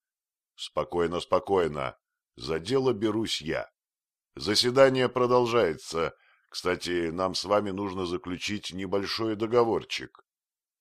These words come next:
Тяжело дышавший Ипполит Матвеевич кивком головы выразил своё согласие. Тогда Остап Бендер начал вырабатывать условия. «В случае реализации клада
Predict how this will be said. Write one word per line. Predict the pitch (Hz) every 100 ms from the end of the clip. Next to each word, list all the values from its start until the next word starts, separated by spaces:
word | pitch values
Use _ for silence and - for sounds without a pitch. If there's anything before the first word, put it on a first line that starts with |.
| _ _ -
Тяжело | 64 60 64 71
дышавший | 64 - 73 69 - 55 -
Ипполит | 60 - 64 71
Матвеевич | - 60 - 73 76 67 65 - -
кивком | - 71 - - 101 90
головы | 85 82 82 87
выразил | 65 82 82 80 67 76
своё | - 67 69 67
согласие. | 65 71 64 65 57 - - 50 - _ _ _ _ _ _ _ _ _
Тогда | - 69 62 104
Остап | 117 98 95 - - 101
Бендер | 71 76 92 87 85
начал | 78 73 85 - 76
вырабатывать | 71 73 71 69 69 65 60 - -
условия. | 67 - 65 60 55 50 50 _ _ _ _ _ _ _ _ _ _ _ _ -
«В |
случае | - - 127 120 110 110 110 90
реализации | 85 104 104 104 90 113 - 92 95
клада | 80 113 123 87 73